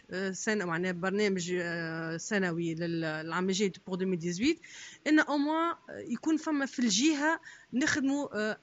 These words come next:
آه، نشاط، اون اكسيون، آه، بور اون سال والا دو سال، تنشوفوا معناها بعديك كيفاش. فما اقتراحات،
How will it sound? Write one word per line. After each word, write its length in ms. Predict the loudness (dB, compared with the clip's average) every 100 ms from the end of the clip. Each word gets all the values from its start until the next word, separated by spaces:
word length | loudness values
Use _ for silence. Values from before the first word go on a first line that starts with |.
| -8
آه، 120 | -2
نشاط، 480 | 0 2 4 2 0 0
اون 160 | 2 2
اكسيون، 420 | 0 0 0 -2 -6
آه، 260 | -6 -6 -4 -2
بور 120 | -2 -4 _ 2
اون 140 | 2
سال 300 | 6 6 6
والا 240 | 4 2 2
دو 160 | 2
سال، 320 | 0 2 0
تنشوفوا 480 | 0 -4 -4 -4 -2
معناها 340 | 0 0 2 0
بعديك 380 | 0 -2 -2 0 0 0
كيفاش. 500 | -4 -4 0 0 -2 -10 -10
فما 220 | 0 2 2
اقتراحات، 720 | 0 0 2 2 2 2